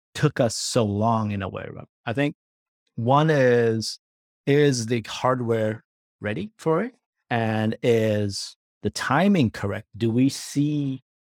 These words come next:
that segment of gamers become significant enough? And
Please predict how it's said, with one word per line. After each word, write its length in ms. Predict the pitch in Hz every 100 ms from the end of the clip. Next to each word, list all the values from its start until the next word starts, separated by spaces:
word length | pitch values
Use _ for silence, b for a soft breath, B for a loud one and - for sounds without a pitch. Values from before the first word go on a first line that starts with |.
| _
that 240 | 127 123 -
segment 500 | - - 147 139 117
of 140 | 104 -
gamers 680 | 131 135 131 107 117 - - b b b
become 640 | 110 - 110 110 104 107 _ _
significant 760 | - - - 117 - 175 208 196
enough? 320 | 180 202 214 _ _ _
And 500 | 117 113 110 110